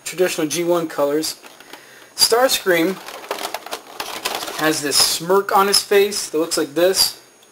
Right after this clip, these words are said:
but, um, our friend Skywarp here has an expression that looks like this. Yeah, that's the one thing they changed about it. So you basically paid, uh, an extra eighty bucks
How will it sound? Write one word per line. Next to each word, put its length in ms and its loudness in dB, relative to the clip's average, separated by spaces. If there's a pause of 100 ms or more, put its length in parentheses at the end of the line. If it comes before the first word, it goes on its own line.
(920)
but, 180 4
um, 320 2 (600)
our 120 4
friend 300 2
Skywarp 600 0
here 340 0 (1000)
has 280 2
an 100 -2
expression 540 0
that 100 2
looks 240 0
like 200 0
this. 480 2 (1400)
Yeah, 260 2 (160)
that's 220 4
the 80 2
one 140 2
thing 120 0
they 100 2
changed 360 2
about 240 2
it. 80 -10
So 340 6 (140)
you 100 -6
basically 560 2
paid, 480 4
uh, 320 6
an 80 -2
extra 640 2 (760)
eighty 240 0
bucks 600 2